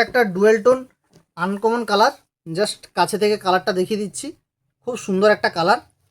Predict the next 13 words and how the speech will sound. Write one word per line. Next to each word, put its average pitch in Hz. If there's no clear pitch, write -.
একদম 180
সফটের 214
মধ্যে, 208
কম 220
বাজেটের 233
মধ্যে 240
পুজোকে 233
স্পেশাল 247
করে 247
তুলবে 220
এমন 208
একটা 220
কালেকশন। 165